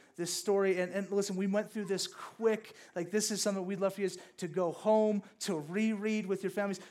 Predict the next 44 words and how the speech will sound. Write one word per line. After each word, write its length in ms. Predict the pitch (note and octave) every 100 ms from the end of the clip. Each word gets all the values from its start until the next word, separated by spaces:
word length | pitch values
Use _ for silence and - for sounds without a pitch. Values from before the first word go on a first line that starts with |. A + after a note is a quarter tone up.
| -
to 120 | G3
parse 540 | - - A3+ A3+ -
out 240 | A3+ G3 F#3
more, 300 | G3 G#3 G#3 -
to 120 | - F#3
study 600 | - - A3 A3 A3 G#3+
more, 340 | G3 G#3+ G#3+ - -
to 260 | - A3 F3+ - - -
pray 520 | A#3 A3+ A#3 B3 A#3+
as 200 | G3 F#3+ -
often 520 | G3 A3+ A3+ A#3+ A3
as 160 | G#3+ F3+
you 80 | F#3+
can 440 | - A#3 A3+ A3 G#3+ -
in 140 | G#3 G#3+
the 100 | F#3
midst 400 | F#3 A#3+ - -
of 140 | A#3
that 180 | A3 G#3+
study, 380 | - A#3 A#3 A#3 -
to 140 | - A3
talk 520 | - - A3+ B3 -
to 100 | A#3+
Jesus 500 | E3 A3+ A#3+ B3+ A#3+
who's 280 | B3+ G#3+ F#3+
raised 340 | G#3 A#3+ -
from 120 | A3
the 60 | A3
dead. 260 | A3+ A3 - - -
Because 300 | A#3 A#3+ -
here's 300 | C4+ C4+ B3
what's 160 | -
so 160 | B3 A3+
amazing 420 | G#3+ B3+ A#3 A#3
about 240 | A3 A3+
this 180 | A3 A3
story 480 | - C4 B3 A#3+ A3+ - - G#3
is 140 | A3+
that 180 | A#3 A#3
that 160 | A#3 B3+
is 180 | A#3+
true 300 | - - C4+
for 200 | A3+ C4
us. 480 | C#4 C#4+ - - -